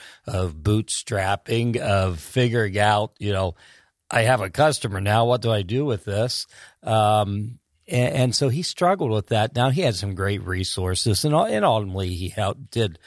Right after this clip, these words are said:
a lot of things to help me and many other clients. But,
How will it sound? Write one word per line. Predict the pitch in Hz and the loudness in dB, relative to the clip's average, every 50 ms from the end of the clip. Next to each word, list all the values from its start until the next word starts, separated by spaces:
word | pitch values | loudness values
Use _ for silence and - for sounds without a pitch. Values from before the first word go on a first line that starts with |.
| - - - _ _ _ _ - | -20 -20 -20 _ _ _ _ -4
a | - 117 | -2 0
lot | 110 104 110 110 110 | 2 4 4 4 2
of | 107 95 | 2 -2
things | - - 104 92 82 82 - | -4 -6 -8 -8 -8 -8 -10
to | - 90 | -6 -4
help | 98 101 101 - | -2 -2 -4 -4
me | - 95 92 92 | -4 -4 -2 -2
and | 95 90 90 | -2 -2 -2
many | 90 92 90 90 92 | -2 -2 -2 -2 -2
other | 92 87 87 90 | -4 -4 -6 -8
clients. | - - - 175 190 208 156 104 - - - - - | -8 -4 0 0 2 2 0 0 -2 -6 -10 -12 -4
But, | 101 117 110 107 104 - | 0 2 2 2 0 -2